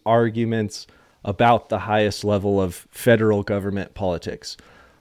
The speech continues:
What I'm gonna say is, man, if you want change, just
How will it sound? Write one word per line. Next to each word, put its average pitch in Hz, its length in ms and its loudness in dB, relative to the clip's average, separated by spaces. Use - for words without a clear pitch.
What 107 120 2
I'm 165 200 4
gonna 151 240 2
say 101 420 -2
is, 104 520 0
man, 120 460 2
if 131 200 4
you 170 140 4
want 180 260 2
change, 156 540 -2
just - 240 0